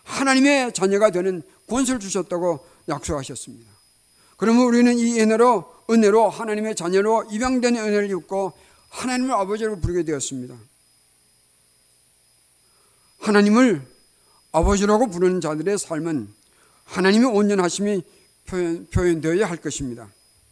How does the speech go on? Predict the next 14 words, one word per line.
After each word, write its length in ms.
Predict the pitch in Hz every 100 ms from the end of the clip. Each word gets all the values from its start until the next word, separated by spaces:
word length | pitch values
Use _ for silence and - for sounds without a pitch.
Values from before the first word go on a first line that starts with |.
| _ _ _ _ _ - -
그 140 | 247
길은 260 | 233 254 269
온전한 460 | 226 233 240 294
마음으로 640 | 233 175 180 190 220 170 - _ _
예수님께 440 | 175 180 185 180 185
완전 460 | 170 165 240 277 233
항복, 440 | 233 180 151 _ _ _ -
완전 340 | 165 190 226
순종, 480 | 247 247 226 220 214 - - -
완전 280 | 170 196 220
헌신하는 480 | 208 190 196 185 175
것으로 440 | 156 185 196 160 _ _ _ -
이루어질 380 | 165 156 139
것입니다. 480 | 131 131 - 117 113